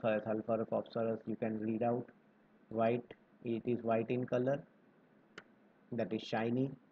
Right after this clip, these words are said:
Carbon is present in the form of cementite. In grey cast iron,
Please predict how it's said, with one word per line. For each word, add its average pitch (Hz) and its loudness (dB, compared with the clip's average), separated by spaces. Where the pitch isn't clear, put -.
Carbon 110 0
is 120 0
present 117 0
in 117 0
the 117 0
form 113 -2
of 107 -4
cementite. 120 0
In 113 -2
grey 113 2
cast 117 0
iron, 120 0